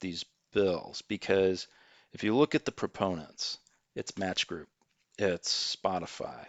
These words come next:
it's Epic Games, it's these multi, multi-billion dollar companies that don't have to offload,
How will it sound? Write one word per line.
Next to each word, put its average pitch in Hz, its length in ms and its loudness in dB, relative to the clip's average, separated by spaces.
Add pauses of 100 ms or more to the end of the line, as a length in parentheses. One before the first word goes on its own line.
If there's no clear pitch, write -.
(100)
it's - 260 -6 (100)
Epic 107 400 -2
Games, 85 580 -4
it's - 180 -6
these 101 260 0
multi, 147 460 4
multi-billion 98 680 4
dollar 87 300 0
companies - 760 -4 (600)
that 101 380 4 (1040)
don't 131 360 4
have - 460 -2
to - 180 2
offload, 92 760 0